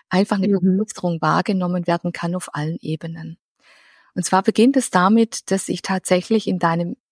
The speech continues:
Speaker 1: im Energiefeld des Menschen lesen kann. Das klingt aber immer so ein bisschen spooky, ja, und um das mal
Speaker 2: Mhm.
Speaker 1: zu entmystifizieren, ähm, greife ich hier, ähm,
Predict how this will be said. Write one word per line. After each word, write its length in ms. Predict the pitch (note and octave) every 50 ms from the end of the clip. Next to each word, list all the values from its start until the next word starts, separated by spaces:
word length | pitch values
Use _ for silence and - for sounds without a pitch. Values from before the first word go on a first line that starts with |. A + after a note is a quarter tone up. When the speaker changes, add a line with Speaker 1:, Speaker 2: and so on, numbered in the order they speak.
| _ _ _ _ _ _ _ _
Speaker 1:
im 140 | - F#3+ -
Energiefeld 580 | - F#3 F#3+ F#3 E3+ G#3 A#3 - - G3 E3+ D#3
des 140 | E3+ - -
Menschen 460 | F3 F3 F#3+ G3 - - F3+ E3 - -
lesen 460 | D#3+ E3 E3+ E3+ F3 - - F3 E3
kann. 420 | - - E3+ E3+ E3 D#3+ D#3 D#3 - _ _ _ _ _ _ _ _ _ _ _ _ _ -
Das 280 | F#3 A3+ - - -
klingt 400 | - - G#3 G#3+ A3+ A3+ - -
aber 180 | - E3 - -
immer 200 | F3+ F#3 F#3 F3+
so 140 | - - E3
ein 20 |
bisschen 240 | - F3 - E3+ D#3+
spooky, 680 | - - - - G#3 A3+ G#3+ - - G3 G3+ A#3+ C#4 - _ _ _
ja, 280 | - F3 E3+ F#3+ A#3+ C4+ B3+ -
und 300 | - F#3 F#3 - - -
um 160 | - F#3 F3 -
das 240 | F#3 G3 - -
mal 280 | G3 F#3 F3 F3 E3+ D#3+ _ _ -
Speaker 2:
Mhm. 100 | G#3 G#3 - _ _
Speaker 1:
zu 140 | - - C#3 -
entmystifizieren, 1400 | F#3+ G#3 A3 - - G3+ G3 - - F#3+ - - F3+ E3+ - - - B3+ C4 A#3 - E3+ F3 G3 A3 A#3 A3 _ _ _ _ _ _ _ _ _ _ _ -
ähm, 480 | - F#3 F#3 F#3 F#3 F#3 F#3 F#3+ F#3+ - _ _ _ -
greife 360 | - F3 E3 F#3+ A3 - -
ich 180 | - F#3+ F3+ -
hier, 540 | - - G3+ G3 G3 G3+ G#3 A3 A#3+ C4 - _ _ _ _ _ _ _ _ _ _ _
ähm, 580 | - F3+ F3 F3+ F3+ F3+ F3+ F3+ F3+ F3+ F3+ -